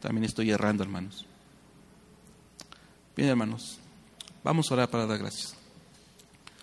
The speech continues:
Señor y Dios, te damos gracias en el nombre precioso de tu Hijo amado Jesús. Hoy reconocemos, Señor, que,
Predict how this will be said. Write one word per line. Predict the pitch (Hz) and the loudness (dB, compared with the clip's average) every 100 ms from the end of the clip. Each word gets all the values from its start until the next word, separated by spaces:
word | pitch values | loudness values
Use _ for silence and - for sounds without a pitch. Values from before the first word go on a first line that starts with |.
| - - - - - - | -20 -20 -20 -20 -20 -6
Señor | - 131 135 | 2 6 8
y | 135 | 8
Dios, | 135 131 | 6 4
te | 131 | 2
damos | 127 120 | 2 4
gracias | 120 127 127 120 | 4 4 2 2
en | 113 | 4
el | 113 | 4
nombre | 120 117 113 | 6 4 4
precioso | - 107 113 - 117 | 0 -2 -2 0 -2
de | 107 | 0
tu | 113 | 0
Hijo | 110 | 0
amado | 113 110 110 | 0 2 0
Jesús. | - - 117 123 - - - - - - - - - - - - - - - - - - - | -4 -6 -6 -6 -12 -20 -20 -20 -20 -20 -20 -20 -20 -20 -20 -20 -20 -20 -20 -20 -20 -20 -6
Hoy | - 120 | 2 4
reconocemos, | 120 117 113 - 131 127 - | 4 4 4 4 4 4 2
Señor, | 117 120 117 | 2 2 0
que, | - 110 107 | -2 -2 -2